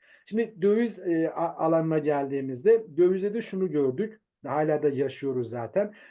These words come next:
E, yılbaşına kadarki geçen süreyi hatırlayalım. Şurada birkaç ay öncesine kadar yirmi yedi ile yirmi dokuz bandında gidip gelen bir parametreyi gördük. İşte zaman zaman yirmi sekiz oldu, zaman zaman yirmi dokuzun bir tık üstü oldu.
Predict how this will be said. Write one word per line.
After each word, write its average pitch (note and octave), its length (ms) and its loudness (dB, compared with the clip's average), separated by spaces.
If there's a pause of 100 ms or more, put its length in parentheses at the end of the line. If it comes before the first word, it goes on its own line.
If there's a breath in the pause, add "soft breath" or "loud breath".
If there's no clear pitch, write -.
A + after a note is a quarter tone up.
(160 loud breath)
E, C3 40 -4
yılbaşına F#3+ 880 0
kadarki E3 440 0
geçen D3+ 380 0
süreyi D#3+ 420 0
hatırlayalım. C3+ 680 -4
Şurada D3+ 280 -2
birkaç D#3 380 -4
ay D3 60 2
öncesine C#3+ 520 -4
kadar E3 340 -2 (360 loud breath)
yirmi G#3 420 0
yedi G#3+ 200 0
ile G3 180 2
yirmi G3 340 0
dokuz F#3 380 2
bandında D#3+ 480 -2
gidip F3+ 420 -6
gelen E3+ 360 2
bir G3+ 180 2 (240 soft breath)
parametreyi E3+ 800 2
gördük. A2+ 380 -10
İşte G#3 180 -8
zaman F#3 300 0
zaman E3 260 0
yirmi D#3 240 -2
sekiz D3+ 320 -6
oldu, D3 340 4
zaman D#3 300 -2
zaman D#3 220 0
yirmi D#3 220 -2
dokuzun D#3 360 -2
bir D#3+ 100 -10
tık D#3 180 -6
üstü C3+ 260 -8
oldu. C3 460 -2